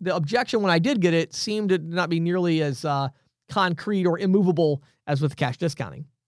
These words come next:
When the objection surfaced, here are some tips that I wish someone would have told me a long time ago, okay? Uh, I've been selling cash discounting for a long time and selling now dual pricing for, uh, just, again, not very long, but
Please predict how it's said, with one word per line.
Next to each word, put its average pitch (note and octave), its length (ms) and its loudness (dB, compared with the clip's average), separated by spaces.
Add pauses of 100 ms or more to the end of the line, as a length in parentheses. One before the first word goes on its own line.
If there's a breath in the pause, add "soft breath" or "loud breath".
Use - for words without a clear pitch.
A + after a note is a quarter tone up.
(760)
When A3+ 160 4
the C#4 80 2
objection A3+ 400 2
surfaced, F#3 580 0 (460)
here E3 160 0
are F3 60 2
some F#3 180 2
tips - 640 0
that D#3 100 -4
I D#3+ 60 2
wish E3+ 180 2
someone A3+ 340 2
would F#3 80 4
have G3 120 2
told C3+ 260 0
me D3 220 2
a D3+ 80 -4
long C#3+ 220 2
time G#3+ 280 0
ago, A#2+ 360 0
okay? D#3 340 0 (380)
Uh, D3+ 560 0
I've F3 160 -2
been G3+ 140 2
selling G3+ 340 4
cash E3+ 260 4
discounting F3+ 520 2
for D#3 100 -8
a D3+ 80 0
long D#3+ 220 0
time E3+ 340 0
and C#3+ 100 -4
selling D3 380 -2
now C#3+ 240 0
dual C#3 240 -2
pricing F3 460 0
for, D#3+ 280 0
uh, C#3+ 240 2
just, F3 260 -4
again, C#3+ 280 0
not D3+ 180 0
very D3 160 -2
long, D3+ 300 2
but C3+ 220 -2